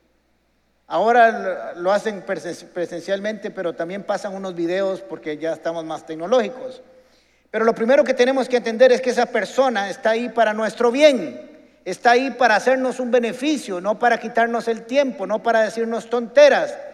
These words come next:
Ese proceso mental tenemos que tenerlo todos en nuestra mente y pensar que esa señora que está ahí o ese muchacho o esa muchacha están ahí porque le están pagando y está haciendo eso. No,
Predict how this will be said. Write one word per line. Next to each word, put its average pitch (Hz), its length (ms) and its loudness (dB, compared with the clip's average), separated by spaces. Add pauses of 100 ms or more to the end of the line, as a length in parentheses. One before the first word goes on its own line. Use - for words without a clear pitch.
(400)
Ese 240 260 2
proceso 254 640 4
mental 233 540 0
tenemos 233 320 -2
que 226 100 -4
tenerlo 233 380 -2
todos 254 360 2
en 247 80 -4
nuestra 247 300 -4
mente 233 340 -4
y 220 60 -4
pensar 240 880 -4
que 220 180 0
esa 233 200 0
señora 233 460 -2
que 214 80 -10
está - 160 -4
ahí 233 160 0
o 233 100 0
ese 226 160 -4
muchacho 220 540 -4
o 190 100 -6
esa 208 160 -6
muchacha 226 480 -4
están 220 240 -6
ahí 220 220 -2
porque 220 240 -10
le 175 80 -6
están 220 220 -6
pagando 220 360 -6
y 202 80 -8
está 185 160 -8
haciendo 220 380 -4
eso. 240 280 -2 (300)
No, 202 680 0